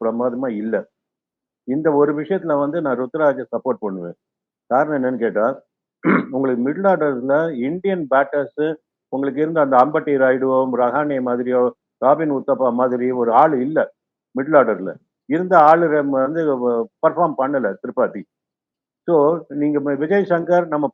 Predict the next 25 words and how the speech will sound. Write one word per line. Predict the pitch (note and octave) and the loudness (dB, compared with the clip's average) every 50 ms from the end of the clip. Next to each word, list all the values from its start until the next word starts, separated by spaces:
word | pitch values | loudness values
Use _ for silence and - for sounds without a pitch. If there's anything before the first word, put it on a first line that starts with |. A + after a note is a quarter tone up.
| D3 | 4
பார்த்துட்டோம். | D3 D3+ D3 C#3 A#2+ A#2 - C#3 | 4 4 4 0 -4 -4 -2 0
ஆ, | D3+ E3+ E3 C3+ | 0 0 0 -2
அந்த, | C3 D3+ D#3 D#3 | -4 -4 -2 -2
அந்த | C#3 C3+ D3 D#3+ E3+ E3+ | 0 0 0 0 -2 0
மாதிரி | E3 F3+ F#3 F3+ F3 | 2 2 2 2 2
ஒரு | E3 D#3 C#3 | 0 0 2
பேட்டிங்ல | C3+ C#3+ D3+ D3 D#3 D3+ D3 C#3 C3+ | 4 4 4 4 2 0 0 0 2
தான் | E3 D#3+ C#3 | 2 2 2
அவரு | C3+ C#3+ D#3+ D#3 C#3+ A2 | 2 4 4 2 0 0
இருக்காரு. | G2+ G#2+ F#2+ F2+ - _ _ _ _ _ _ _ _ _ _ _ | -2 -4 -6 -6 -8 _ _ _ _ _ _ _ _ _ _ _
அவரு | - A#2 C3 C#3 D3+ D3 C#3+ | -6 -2 0 2 2 2 0
வந்து, | C#3+ C#3+ D3+ D#3+ E3+ E3+ E3 D3+ C#3+ C#3 C3 - - | 0 -2 -2 -2 0 2 4 4 4 4 2 0 0
so, | E3 D#3+ | 2 4
அவரு, | D3 C3+ C#3+ D3+ E3+ F#3 F3+ | 6 6 4 4 4 0 2
அவர்கிட்ட | E3 D#3 D#3+ E3 D#3+ E3 - F3+ | 2 2 2 2 0 -2 -4 -2
எதிர்பார்க்கறது | E3+ D#3 D3+ E3+ D#3+ - D3+ C3 A2+ A#2 G#2+ G2 | -2 -2 -2 -2 -2 0 0 0 0 -2 -6 -10
இல்ல. | F#2+ F#2+ - F#2 - _ _ _ _ _ _ _ _ _ _ _ _ _ _ _ _ _ | -12 -16 -16 -16 -18 _ _ _ _ _ _ _ _ _ _ _ _ _ _ _ _ _
உங்களுக்கு | - C#3+ D#3 D3+ D#3+ D#3+ C#3+ D#3 | -6 -6 -4 -2 -2 -2 -2 -2
மிடில் | D#3 D3+ D3 D3+ F3 F#3 F#3 A3+ A3+ | -2 -2 0 -2 -2 -2 0 2 2
ஆர்டர்ல | A3 G3+ F#3+ F#3 F3 E3+ | 2 2 2 0 0 0
வந்து | E3 E3+ F3+ F#3+ | 0 0 0 0
இந்தியன் | E3+ D#3 E3+ F#3 - G3 F3+ E3 | 0 0 0 0 0 0 0 0
பேட்ஸ்மேன் | D3 D3 D3+ D#3 D#3 - - E3 D3 C#3 | 2 2 2 2 2 -4 -6 -6 -4 -4
இல்லாத | B2+ C3+ D3+ E3 F3 F3 E3+ D#3+ D#3 | -4 -4 -2 2 4 4 4 4 2
பட்சத்துல | B2 B2 A#2+ - - A#2 G2+ - G2 G#2 A2 A#2+ C3 | -2 -4 -4 -4 -4 -6 -6 -6 -6 -6 -4 -4 -6